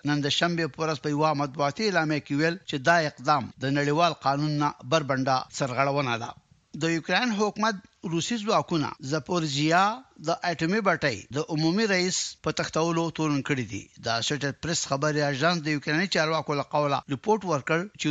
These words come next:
روسي ځواکونو ایهور مراشو د شنبې په ورځ ونیو او یو نامعلوم ځای ته یې انتقال کړ. د متحده ایالاتو د یوې فدرالي محکمې قاضي د امریکا د ټوپکونو د جوړولو د یو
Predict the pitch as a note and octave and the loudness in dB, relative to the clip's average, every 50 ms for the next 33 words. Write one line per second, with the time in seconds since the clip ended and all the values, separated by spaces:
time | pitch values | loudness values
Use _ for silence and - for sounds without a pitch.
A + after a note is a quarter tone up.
0 | D3 E3 D#3 - A#3 A3 F#3+ G#3 E3 D3 - - D#3+ C#3+ C3 A2 - - - - | 0 0 0 0 0 0 2 2 2 2 0 0 0 0 0 -2 -4 -8 -6 -2
1 | D3 D3 D3 C3 B2+ F3+ G3 G3+ G3 F#3 F3 D#3+ D3+ D3 C#3+ C#3+ - - - F3+ | -2 0 0 0 2 2 2 2 2 0 2 2 2 2 0 0 0 0 0 -2
2 | B2+ G2 - _ _ _ - - C3+ B2+ A#2+ - - - F3 F#3 F3 D#3+ E3 C3+ | -2 -4 -6 _ _ _ -12 -6 -6 -4 -2 0 0 0 0 0 0 -2 -2 -2
3 | - D#3+ D#3 D#3 D3+ C3+ B2+ D3 E3+ G3 G3+ G3 - - - D#3 D#3 D#3+ D#3 D3+ | -2 -2 0 0 0 0 -2 -2 -2 -2 -2 -4 -4 -2 0 0 2 2 0 0
4 | D#3 E3 E3+ D3+ D3+ C#3+ C#3+ C3+ C#3+ D#3 D#3+ D#3 C#3 D#3 D3+ D3 - D3 C#3+ C#3+ | 0 0 0 0 0 0 0 0 0 0 0 -2 0 0 0 -2 -2 -2 -2 -2
5 | C#3+ - - - D3+ D3 - D#3+ - E3+ D3 B2+ A2 - - G#2+ F#2 - - _ | -4 -4 -4 -4 -4 -2 -4 -2 0 2 0 0 0 -4 -8 -8 -8 -8 -12 _
6 | _ _ _ _ _ _ _ _ - - B2 B2 B2 C3+ C3 - D#3+ D3+ D#3+ D#3+ | _ _ _ _ _ _ _ _ -12 -8 -4 -4 -2 -2 -2 -2 -2 0 -2 -2
7 | C#3+ D#3+ F#3+ G#3+ A#3+ B3+ B3 B3+ B3 A3 G#3+ G#3+ G#3+ A3 A#3 - A#3+ A#3 G3+ A3 | 0 0 0 0 0 0 2 2 2 2 2 0 0 -2 -2 -2 -2 -2 0 0
8 | G#3 G3 G3 F#3+ F3 D#3 - - D#3+ D3 D3+ D#3+ E3 F3+ A3+ A#3+ A#3 F3 - - | 0 2 2 2 0 0 -2 -4 -2 0 0 0 0 2 0 0 0 0 0 0
9 | F3 E3+ F3 F3+ F#3 - - D3 C#3 C#3+ C3+ B2+ D#3+ G3+ A3 A3+ - B2+ B2 B2+ | 0 0 2 0 0 0 0 0 0 0 0 -2 -2 -2 -4 -4 -4 -4 -4 -4
10 | D3 - - C3+ C#3 C#3+ D3+ D#3 D3+ - - G#3+ F#3+ F#3+ E3+ D3+ C#3+ B2 A#2 A#2 | -6 -6 -4 -4 -2 -2 0 -2 -2 0 2 4 4 4 2 0 -2 -2 -2 -4
11 | - - _ _ - C#3+ C#3 B2+ D#3+ D3+ - - F#3 F#3 F3+ E3+ D3+ D#3+ D3+ C3+ | -8 -12 _ _ -6 -6 -4 -4 -4 -4 -2 -2 0 0 0 0 -2 -2 -2 0
12 | D#3 D#3 D3+ D#3 F3+ G3 G3 F3 D#3+ E3+ D#3 D3 D3 D3 C#3+ | 0 2 2 2 0 -2 -2 -2 -2 0 0 2 2 0 0